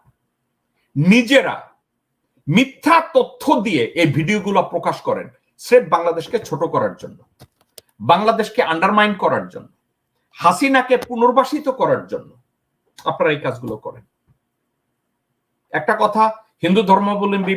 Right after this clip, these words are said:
ভাই বোন, যদি আপনারা ভারতের তাবেদারি করে থাকেন, আপনারা আমার ভাই বোন না, কিন্তু বাংলাদেশের প্রতি যারা অনুগত, আমি ওই শুভাকাঙ্ক্ষীদের বলছি, হিন্দু ধর্মাবলম্বী, আপনাদের উপরে বলছি,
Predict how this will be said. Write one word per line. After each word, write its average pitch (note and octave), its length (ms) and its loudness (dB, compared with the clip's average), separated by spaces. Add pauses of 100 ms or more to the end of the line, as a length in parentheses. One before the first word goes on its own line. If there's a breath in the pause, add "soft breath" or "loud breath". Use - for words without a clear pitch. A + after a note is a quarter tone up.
ভাই E3 160 2
বোন, C#3+ 180 0 (1200 soft breath)
যদি A#3 200 4
আপনারা D4+ 320 2 (140)
ভারতের F4 600 2 (180)
তাবেদারি E4+ 460 2
করে D#4+ 280 0
থাকেন, A#3+ 320 2
আপনারা C4+ 340 4
আমার C4 160 4
ভাই G#3 220 2
বোন G#3+ 200 0
না, A2+ 120 0 (1300)
কিন্তু G#3 200 4 (220)
বাংলাদেশের F#4+ 680 2
প্রতি E4+ 240 -2
যারা C4 260 4
অনুগত, G#3 420 2 (960)
আমি F#3+ 220 2
ওই B3 120 8
শুভাকাঙ্ক্ষীদের A#3+ 800 -2
বলছি, D#3 240 -2
হিন্দু D#3 280 -4
ধর্মাবলম্বী, B2+ 840 -2
আপনাদের D3 380 -2
উপরে A#2+ 260 -6
বলছি, - 340 -20